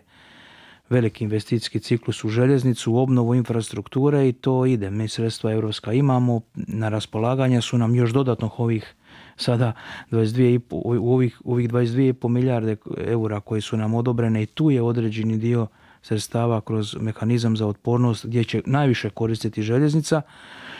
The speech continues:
Na nama je da pripremamo projekte. Projekata ima, uglavnom su i pripremaju se, oni su uglavnom projekti na našim glavnim koridorima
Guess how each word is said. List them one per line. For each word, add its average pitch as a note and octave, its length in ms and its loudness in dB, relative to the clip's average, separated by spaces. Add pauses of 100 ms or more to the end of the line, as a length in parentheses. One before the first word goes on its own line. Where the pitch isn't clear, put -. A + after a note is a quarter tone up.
(180)
Na C#3 100 4
nama D3 220 4
je C#3 60 2
da C3+ 100 2
pripremamo B2+ 560 2
projekte. A2+ 400 0
Projekata A#2 580 -2
ima, D3 400 2 (280)
uglavnom B2+ 500 2
su A2+ 180 -6 (260)
i A#2 80 -4
pripremaju B2+ 600 2
se, B2 200 0
oni A#2+ 180 2
su A#2 180 -2
uglavnom A#2+ 360 0
projekti A#2 400 -2
na A2+ 100 0
našim A2 320 -2
glavnim A2+ 340 0
koridorima B2 760 0